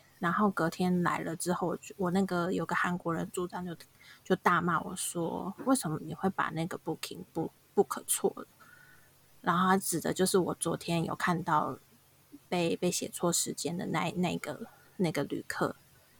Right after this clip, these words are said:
的资料。然后我说，“没有啊，我知道这个错了，而且这个不是我 book，booking 的，这个我还特别交代那个某一个韩国工读生，那个他写错时间了，这个要修改。”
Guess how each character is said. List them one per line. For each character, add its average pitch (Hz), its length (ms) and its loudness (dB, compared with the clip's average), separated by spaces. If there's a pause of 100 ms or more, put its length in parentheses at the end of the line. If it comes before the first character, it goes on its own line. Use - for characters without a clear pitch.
(200)
的 147 140 0
资 151 280 0
料。 123 320 0
然 185 80 2
后 226 120 6
我 214 40 6
说 247 140 4
，“没 214 160 8
有 202 160 6
啊， 156 400 2
我 185 160 2
知 220 160 2
道 226 140 8
这 214 100 2
个 - 140 0
错 - 340 2
了， - 80 -2
而 180 140 0
且 175 180 2
这 196 100 0
个 180 120 -2
不 - 120 -8
是 - 140 0
我 - 160 -2
book，booking - 840 -4
的， - 180 -6
这 208 120 -2
个 160 160 -2
我 160 100 -2
还 147 220 2
特 - 260 2
别 - 240 -4 (460)
交 175 240 6
代 175 220 0
那 147 220 -2
个 151 140 -4
某 156 200 -2
一 - 20 -10
个 156 100 -2
韩 147 300 -2
国 143 140 -4
工 156 240 -4
读 - 120 -10
生， 147 320 -2
那 165 80 -2
个 156 140 -4
他 143 340 0
写 - 220 -4
错 - 240 -6
时 - 300 -4
间 - 200 -4
了， 73 140 -8
这 170 120 -6
个 - 100 -16
要 190 180 -12
修 - 420 -6
改。” - 280 -6